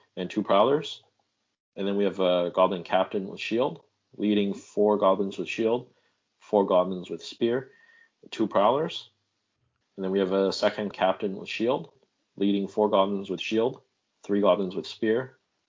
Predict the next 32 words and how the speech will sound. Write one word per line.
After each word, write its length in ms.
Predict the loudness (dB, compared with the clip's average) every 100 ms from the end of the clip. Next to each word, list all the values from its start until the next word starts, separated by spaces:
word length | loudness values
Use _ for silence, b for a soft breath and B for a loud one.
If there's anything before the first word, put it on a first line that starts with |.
| _ -14
and 120 | -8
two 140 | -6
prowlers. 560 | 2 4 4 0 -8 -18 b b b b b b _ _ -2
And 80 | 0
then 60 |
we 60 | 2
have 120 | 4
a 140 | 2
black 240 | 4 4 4
shield 240 | 0 -4
shaman, 380 | -4 -6 -8 -12 -18 _ _ _ _ -6
leading 440 | -4 -2 -4 -8
four 300 | -6 0 4
goblins 420 | 6 4 4 -2
with 160 | -6 -8
shield, 460 | -2 0 0 -2 -12 -20 -10
two 160 | -4
goblins 320 | 2 2 0 -8
with 120 | -12
spear. 340 | -2 0 0 b b b b _ _ -12
And 440 | -8 -6 -6 -8
the 80 | -8
sixth 420 | -4 0 0 0
and 120 | -2
final 320 | 2 2 0
warband 540 | 0 -2 0 -2 -4 -6
is 120 | -6
the 60 | 0
Watcher 340 | 2 2 -2
in 80 | -6
the 60 |
Water. 360 | -2 -2 -2